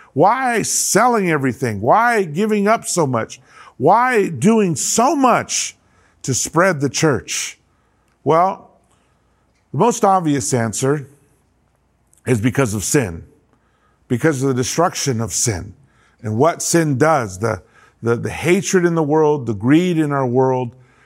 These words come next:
racism in our world, crime, jealousy, witchcraft, pornography, drugs, prejudice, selfishness, pride, bitterness, ingratitude, lust, lies, deceit, laziness, materialism, hatred, division, judgmentalism,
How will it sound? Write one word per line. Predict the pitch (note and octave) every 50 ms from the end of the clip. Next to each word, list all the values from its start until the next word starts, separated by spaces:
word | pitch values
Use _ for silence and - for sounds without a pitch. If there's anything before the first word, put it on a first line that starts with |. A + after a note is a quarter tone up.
| _ _ _ -
racism | G2+ B2 D#3+ F#3 F3+ - - F3 D#3+ C#3 C#3 D3+ C#3+
in | C#3+ C3
our | C3 B2+ B2+
world, | A#2+ A2+ B2 B2 B2 B2 A#2+ A2+ G#2+ - _ _ _ _ _ _ _ _ _ -
crime, | - - D#3+ E3 F3 E3+ E3 D#3+ D#3 D3+ D3+ C#3+ A#2+ F#2
jealousy, | - - C#3 D3+ E3 E3+ E3 - - - D3+ C#3+ C3+ C3+ B2+ G#2+ F#2
witchcraft, | F#2+ G#2+ D3 F#3 - - - - - D3+ D3 D3+ - - _
pornography, | - - B2 A#2 B2+ D#3 F3 E3+ C#3+ D3+ C3+ - D3+ C#3+ B2+
drugs, | A2+ F#2+ G#2 C#3 E3+ F3 E3+ D#3+ D3+ C#3 A#2 - - _ _ - _ _ _
prejudice, | - D#3 F3 F#3 D3+ C3 D#3 D#3 D#3 D3+ B2
selfishness, | - - - - F#3 F#3+ F3+ - F3 D#3+ B2 - D3+ D#3+ C3 -
pride, | - - - E3+ F3 F3 F3 F3 F3 D#3+ B2+ - _ _ _ _ _ -
bitterness, | D#3 F3+ F#3 F#3 E3 E3 E3 D#3+ - - -
ingratitude, | - - D3 C3+ A2+ A2 C3 D#3 F3+ F#3 E3+ C#3 - - E3 D#3 D3+ D3 C3+ A#2+
lust, | C3 D3+ E3+ F3+ E3+ - - - - -
lies, | C#3 D3+ F3 F#3 F#3 F3 E3+ E3 D3 - - _ _ _ - - _ _
deceit, | - C3 A#2+ - - F3+ F#3+ F#3+ F3+ - - - - - _ _ _ _
laziness, | B2 C#3 E3+ F#3+ F#3 C3 D#3 E3+ F3 F3 D#3+ -
materialism, | - C#3 B2+ - - F#3 F3+ F3+ F3 E3+ D#3+ D3 E3 D3+
hatred, | B2 A2+ D#3 F3 F3 - - F3 D#3+ C3
division, | B2+ A#2+ C3 E3+ F3 D3+ D#3 E3 D#3+ D#3 C3
judgmentalism, | G2+ - D3+ D#3+ E3 D3 D3 D3+ E3+ D#3+ D#3+ D#3+ D#3+ D3 D#3+ E3+ D3